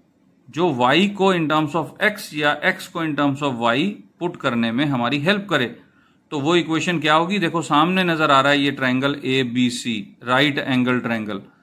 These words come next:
और मैं जानता हूं कि राइट एंगल ट्रायंगल देखते ही कौन सी थ्योरम दिमाग में आती है, कौन सी थ्योरम? यस, पाइथागोरस थ्योरम।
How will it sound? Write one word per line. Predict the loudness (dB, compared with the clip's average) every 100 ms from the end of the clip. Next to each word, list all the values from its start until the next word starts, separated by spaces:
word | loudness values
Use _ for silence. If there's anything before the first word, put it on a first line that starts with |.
| _ _ _
और | -6 0
मैं | 2
जानता | 4 2 2
हूं | 2
कि | 2
राइट | 4 4 4 0
एंगल | 0 0 0 0
ट्रायंगल | 0 2 2 0
देखते | -2 -2 -4
ही |
कौन | 0 0 0
सी | -2
थ्योरम | 0 2 2
दिमाग | 4 4 4
में | 2
आती | 0 0 0
है, | -2 -6 _ _ _ _ -6
कौन | -4 -2
सी | 2
थ्योरम? | 2 4 2 -2 -12 _ _ -4
यस, | 2 2 2 -6 -18 _ 0
पाइथागोरस | 2 2 2 0 -2 -6
थ्योरम। | -12